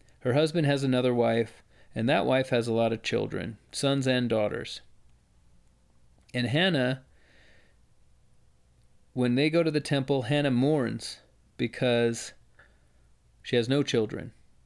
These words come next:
And year after year, her prayer is the same. "Lord, bless me with children." And we talked about why that was such an important thing. One,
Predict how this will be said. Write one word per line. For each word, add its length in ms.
And 160
year 220
after 240
year, 260
her 100
prayer 340
is 160
the 100
same. 400
"Lord, 460
bless 380
me 120
with 160
children." 540
And 120
we 80
talked 260
about 240
why 240
that 180
was 120
such 320
an 60
important 460
thing. 300
One, 220